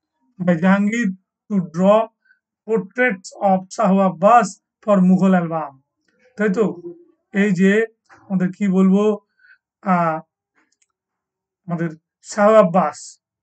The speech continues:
তাই তো? বিসেন দাস পার্সিয়া, মানে ইরানে পাঠানো হয়েছিল। সেই বিসেন দাস কি করেছিল? জাহাঙ্গীরের আমাদের নির্দেশে বিসেন দাস গিয়ে আমাদের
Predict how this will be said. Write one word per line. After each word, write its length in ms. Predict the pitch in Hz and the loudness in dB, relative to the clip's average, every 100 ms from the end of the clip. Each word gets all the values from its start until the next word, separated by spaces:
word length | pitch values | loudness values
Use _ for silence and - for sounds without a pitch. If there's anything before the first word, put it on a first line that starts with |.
| _ | _
তাই 120 | 214 185 | -6 -4
তো? 240 | 220 156 - _ _ _ _ _ _ _ _ _ _ _ | -4 -4 -8 _ _ _ _ _ _ _ _ _ _ _
বিসেন 340 | 196 - 226 214 | _ -6 -2 2
দাস 200 | 226 - - _ _ _ _ 220 | 2 0 -6 _ _ _ _ -4
পার্সিয়া, 500 | 196 - 208 165 - _ | -4 -2 -2 -2 -4 _
মানে 120 | 190 196 | -4 -2
ইরানে 320 | 208 220 233 196 | 0 0 0 -2
পাঠানো 260 | 208 202 208 | -2 0 -2
হয়েছিল। 440 | 208 185 208 220 226 _ _ _ _ | -2 -4 -2 -2 -2 _ _ _ _
সেই 360 | _ 208 196 190 | _ -2 0 0
বিসেন 340 | 165 185 214 202 | -2 -2 -2 0
দাস 180 | 214 202 | 0 -2
কি 60 | 208 | -6
করেছিল? 460 | 196 208 - 214 208 | -4 -6 -4 -2 -2
জাহাঙ্গীরের 580 | 190 180 190 202 220 226 - _ _ _ _ | -2 0 0 2 2 0 -4 _ _ _ _
আমাদের 260 | 185 175 | -8 -2
নির্দেশে 480 | 175 185 196 190 - | 0 0 -2 -2 -2
বিসেন 360 | 190 180 202 190 | -2 -2 0 2
দাস 140 | 202 160 | 0 -2
গিয়ে 180 | 202 226 226 _ _ - | -4 -4 -4 _ _ -4
আমাদের 280 | 185 190 | -2 0